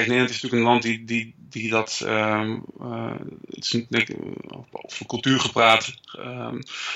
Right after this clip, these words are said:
niet echt iets waar ze zich, eh, lekker bij voelen. En veel mensen zien dat als een, ehm, ongemakkelijke waarheid.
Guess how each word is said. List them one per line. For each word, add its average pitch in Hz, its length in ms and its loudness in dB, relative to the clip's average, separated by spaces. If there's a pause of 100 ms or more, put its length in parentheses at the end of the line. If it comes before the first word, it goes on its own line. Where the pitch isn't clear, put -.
(340)
niet 131 160 6
echt - 160 6
iets 131 240 0
waar 120 180 8
ze 110 140 4
zich, 120 280 2
eh, 117 120 2
lekker 131 260 4
bij 120 140 2
voelen. 117 540 -2
En 117 200 -2
veel 127 140 -4
mensen 120 280 2
zien 120 120 4
dat 110 160 4
als 110 160 -2
een, 117 200 8
ehm, 113 360 8 (1080)
ongemakkelijke 117 600 2
waarheid. 120 640 6